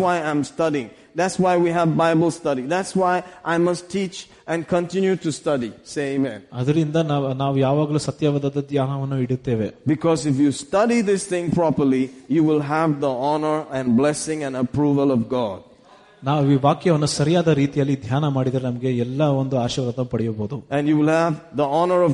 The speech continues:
Speaker 1: God means length of days, riches and honor all together. Say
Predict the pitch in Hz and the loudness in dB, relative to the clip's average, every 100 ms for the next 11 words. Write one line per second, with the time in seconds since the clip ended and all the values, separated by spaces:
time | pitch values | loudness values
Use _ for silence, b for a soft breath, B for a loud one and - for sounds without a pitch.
0 | 135 165 170 160 170 151 123 151 165 175 | 2 2 4 2 0 -2 2 2 0 -2
1 | 156 139 156 151 B - 139 160 - 160 | -2 0 0 -2 B -2 0 0 0 -2
2 | - B - 139 139 156 165 160 143 175 | -4 B -8 -6 0 0 0 0 2 2
3 | 170 170 147 143 120 - 170 | 2 -2 -2 -2 -4 -2 -2